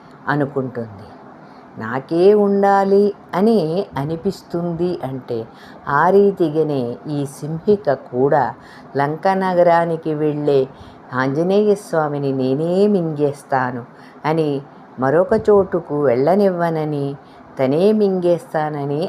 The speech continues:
అనుకుంది. అటువంటి దాన్ని జయించాడు కనుక లోభం అనేటటువంటి దాన్ని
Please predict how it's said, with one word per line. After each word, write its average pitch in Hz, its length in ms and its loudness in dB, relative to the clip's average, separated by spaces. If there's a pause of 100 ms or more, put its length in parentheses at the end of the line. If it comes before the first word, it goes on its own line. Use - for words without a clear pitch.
అనుకుంది. 139 600 -4 (600)
అటువంటి 160 640 -2
దాన్ని 165 420 -2
జయించాడు 139 840 -2
కనుక 131 680 -4 (460)
లోభం 185 680 4 (120)
అనేటటువంటి 147 1200 -2
దాన్ని 139 720 0